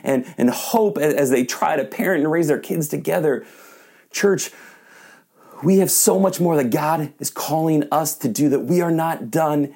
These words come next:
yet. We still have a mission to help people take their next step, to help people learn what it means to love God with all their heart, soul, mind, and strength,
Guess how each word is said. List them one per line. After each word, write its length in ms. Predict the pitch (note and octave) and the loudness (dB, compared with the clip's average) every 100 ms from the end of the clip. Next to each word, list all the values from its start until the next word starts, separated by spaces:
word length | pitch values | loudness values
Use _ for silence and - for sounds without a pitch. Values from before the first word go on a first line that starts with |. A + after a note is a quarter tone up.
| _ | _
yet. 460 | - C#3+ B2+ - - _ _ _ _ - | -4 -4 -4 -12 -16 _ _ _ _ -10
We 80 | C3+ | -4
still 420 | - - F#3 F3+ - | 0 2 2 0 -6
have 260 | - D#3 D3+ | -4 0 2
a 60 | |
mission 400 | D3 D#3 E3 D#3 | 4 2 2 0
to 80 | C#3 | 0
help 320 | C#3+ E3+ - | 0 -2 -2
people 420 | E3+ E3 D3+ D3 D3 | -4 0 0 0 -4
take 500 | - D#3+ D3 - - | -4 -2 -2 -6 -4
their 180 | C3 B2+ | 0 2
next 480 | C#3 C#3 - - - | 2 0 -6 -8 -10
step, 400 | - - C#3 A#2 - | -8 0 0 0 -6
to 60 | |
help 360 | C3 D#3 D#3+ - | -4 -2 -2 -2
people 340 | D#3+ - C#3+ | -4 0 2
learn 240 | C3+ C3+ C3 | 4 2 2
what 100 | C3 | 2
it 60 | |
means 280 | C#3 C#3 B2+ | 2 2 0
to 100 | C3+ | -2
love 500 | B2 B2 C3+ C3 A#2+ | 0 2 2 0 0
God 400 | C3 B2 A#2 - | 0 0 -2 -4
with 240 | G#3 - | -16 -4
all 80 | A#2+ | 0
their 120 | B2 | 0
heart, 380 | A2+ B2+ A2+ G#2 | 0 -2 -2 -4
soul, 300 | - A#2 A#2 - | -2 0 -2 -6
mind, 280 | A#2+ A#2 A2+ | -4 -2 -2
and 120 | A2 | -2
strength, 400 | - A2+ G#2+ | -2 0 -2